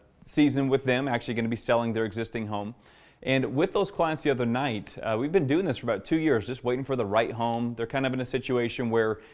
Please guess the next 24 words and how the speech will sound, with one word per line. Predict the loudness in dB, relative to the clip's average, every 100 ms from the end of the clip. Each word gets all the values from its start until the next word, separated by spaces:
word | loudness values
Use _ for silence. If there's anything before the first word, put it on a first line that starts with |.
| _
they | -2
don't | -2
have | 2 2 2
to | 2
move. | 2 2 0
It's | -2
kind | -4 -4
of | -2
a | -2
make | -2 -4 -4
me | -2
move | -2 -2 -4
situation. | -6 -6 -6 -6 -8 -10 -14 -16 -20 -20 _ -2
And | 2
we're | 4
looking | 4 2 0
at | 0
a | 0
home | 0 2 0
that | 0
they | 2 2
wanted | 0 -2 -6
to |
pursue. | -6 -4 0 0 0